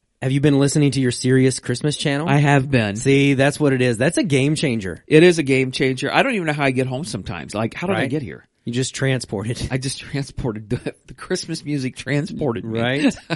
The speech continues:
Speaker 2: <laughs>
Speaker 1: That's great. I
Speaker 2: I will tell you this. There, uh, uh,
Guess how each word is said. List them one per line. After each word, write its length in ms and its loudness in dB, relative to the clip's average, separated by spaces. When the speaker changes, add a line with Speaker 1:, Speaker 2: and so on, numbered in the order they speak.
Speaker 2:
<laughs> 400 -8
Speaker 1:
That's 260 -10
great. 500 -4
I 200 0
Speaker 2:
I 100 8
will 180 6
tell 140 2
you 80 6
this. 200 -2
There, 200 -2
uh, 160 4
uh, 100 0